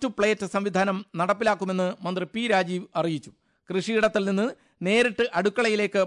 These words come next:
പച്ചക്കറികൾ എത്തിക്കുകയാണ് ലക്ഷ്യം. സംസ്ഥാനത്തെ പതിനാല് ജില്ലാ പഞ്ചായത്തുകളിലെ വാർഡ് പുനർവിഭജനത്തിന്റെ അന്തിമ വിജ്ഞാപനത്തിന് ഡീലിമിറ്റേഷൻ കമ്മീഷൻ അംഗീകാരം നൽകി. ഇതോടെ സംസ്ഥാനത്തെ തദ്ദേശ സ്ഥാപനങ്ങളിലെ വാർഡ് പുനർനിർണയ പ്രക്രിയ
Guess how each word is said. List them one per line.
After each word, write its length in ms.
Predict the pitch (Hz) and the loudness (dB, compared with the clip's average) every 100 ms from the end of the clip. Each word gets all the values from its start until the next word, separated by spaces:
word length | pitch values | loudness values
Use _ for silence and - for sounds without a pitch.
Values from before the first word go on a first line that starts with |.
| - | 0
പച്ചക്കറികൾ 600 | - 247 226 202 185 190 - | -2 -2 0 0 0 -2 -8
എത്തിക്കുകയാണ് 680 | 170 202 196 180 170 165 247 - 165 | -8 -6 -4 -2 0 -2 -6 -10 -8
ലക്ഷ്യം. 360 | 165 170 - _ - | -6 -6 -10 _ -2
സംസ്ഥാനത്തെ 520 | 233 247 285 277 269 220 | 0 2 4 4 4 4
പതിനാല് 420 | 202 240 254 240 | 4 4 4 4
ജില്ലാ 340 | 233 190 220 | 2 0 4
പഞ്ചായത്തുകളിലെ 880 | 233 240 220 214 214 208 208 196 208 170 | 4 2 2 2 4 0 2 2 0 0
വാർഡ് 360 | 170 214 240 | 2 4 4
പുനർവിഭജനത്തിന്റെ 1040 | 240 202 226 226 214 185 214 202 208 190 214 180 | 2 2 0 0 -2 -2 -2 -2 -2 -2 -2 -2
അന്തിമ 380 | 196 233 233 | -2 0 0
വിജ്ഞാപനത്തിന് 680 | 214 185 208 196 196 175 180 147 - _ _ | 0 -2 0 0 0 -2 -4 -6 -10 _ _
ഡീലിമിറ്റേഷൻ 760 | 151 214 262 247 226 208 196 202 | -2 0 2 2 2 0 0 0
കമ്മീഷൻ 460 | 190 185 175 202 233 311 | -2 -2 -2 -4 -4 -6
അംഗീകാരം 480 | 202 208 196 180 | -2 2 4 4
നൽകി. 280 | 170 147 127 - _ _ | 0 -2 -8 -14 _ _
ഇതോടെ 400 | 180 196 196 226 - _ _ | 0 2 2 0 -6 _ _
സംസ്ഥാനത്തെ 640 | 196 202 233 226 214 208 - | -4 0 2 2 2 -2 0
തദ്ദേശ 320 | 190 196 240 | 0 2 2
സ്ഥാപനങ്ങളിലെ 800 | 262 - 214 208 202 196 190 196 190 _ - | 0 0 0 0 -2 0 0 0 -4 _ -2
വാർഡ് 360 | 175 220 220 | 2 4 4
പുനർനിർണയ 760 | 220 175 196 226 220 196 202 196 | 2 0 2 2 2 -2 0 0
പ്രക്രിയ 540 | 196 175 190 180 170 | 0 -4 -4 -2 -2